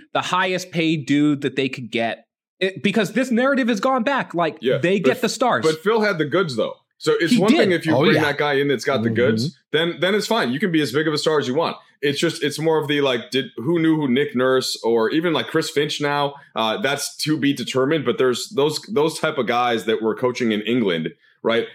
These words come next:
Speaker 2: Could that guy get LeBron's respect? Well, sure. If they sat down and talked about basketball for ten minutes, and you'd be like, "Oh, okay, that's, you have an, you have a baseline of what I need." Now, you also need to have a little swagger with LeBron, but that's, that's another thing.
Speaker 3: Well, but also the,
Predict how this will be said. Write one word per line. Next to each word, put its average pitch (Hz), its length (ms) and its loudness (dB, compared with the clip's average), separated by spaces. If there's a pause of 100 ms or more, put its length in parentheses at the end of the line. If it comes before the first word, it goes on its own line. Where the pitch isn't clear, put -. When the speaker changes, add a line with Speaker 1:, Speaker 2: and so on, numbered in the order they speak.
(160)
Speaker 2:
Could 135 120 -2
that 131 220 -2
guy 147 100 0
get 143 180 -2
LeBron's 147 440 -2
respect? 180 280 -2
Well, 233 120 2
sure. 294 220 2
If 156 60 -2
they 156 120 2
sat 180 240 0
down 175 140 2
and 156 80 -2
talked 160 180 0
about 147 220 0
basketball 165 420 0
for 123 100 -6
ten 120 220 -2
minutes, 131 240 0
and 147 40 0
you'd 143 60 -4
be 156 100 4
like, 151 120 -4
"Oh, 214 180 2
okay, 139 260 0 (220)
that's, 165 280 -2
you 165 160 2
have 180 180 2
an, 147 160 0
you 147 80 2
have 165 100 0
a 135 80 2
baseline 156 500 0
of 131 120 0
what 143 100 2
I 147 80 0
need." 90 320 -2 (320)
Now, 117 380 0
you 107 120 0
also 110 220 -2
need 101 140 0
to 90 80 0
have 87 100 -2
a 73 60 -6
little 294 260 -4
swagger 294 400 -4
with - 100 -10
LeBron, 254 380 -4
but 185 100 -2
that's, 107 240 -4
that's - 220 -4
another 65 240 -8
thing. - 160 -18 (400)
Speaker 3:
Well, 226 220 0 (560)
but 185 280 -2
also 214 380 0
the, 151 320 0